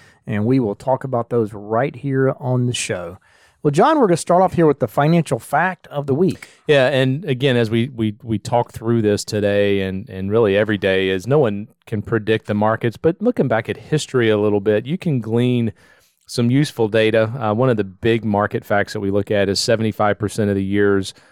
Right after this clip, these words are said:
Speaker 2: are positive, twenty-five percent are negative. That's just kind of a macro,
Speaker 1: Right.
Speaker 2: um,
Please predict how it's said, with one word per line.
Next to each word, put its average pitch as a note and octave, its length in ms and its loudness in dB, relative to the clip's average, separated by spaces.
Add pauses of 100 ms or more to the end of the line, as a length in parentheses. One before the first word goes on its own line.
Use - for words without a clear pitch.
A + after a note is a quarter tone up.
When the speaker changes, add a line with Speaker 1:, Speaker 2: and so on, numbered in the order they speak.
(260)
Speaker 2:
are G2 80 0
positive, A2+ 640 0
twenty-five G2+ 440 -2
percent G2+ 320 -2
are G2+ 60 2
negative. F2 420 -2
That's G2 180 -4
just - 180 -8
kind G#2+ 140 -2
of F#2 60 -2
a F2+ 60 -2
macro, G2 760 0
Speaker 1:
Right. F#2+ 340 -6
Speaker 2:
um, G2 260 -6